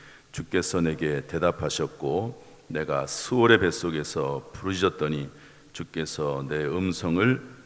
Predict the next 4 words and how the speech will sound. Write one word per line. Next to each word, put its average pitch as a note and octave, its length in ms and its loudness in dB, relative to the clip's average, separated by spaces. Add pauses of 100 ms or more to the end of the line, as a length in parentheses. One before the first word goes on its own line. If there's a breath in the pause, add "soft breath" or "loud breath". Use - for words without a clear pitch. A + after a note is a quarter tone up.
(140)
들으셨나이다." C#2 1200 -8 (1080 loud breath)
이 F#2+ 60 -14
물고기 G2+ 400 -4
뱃속에 D#2+ 680 -2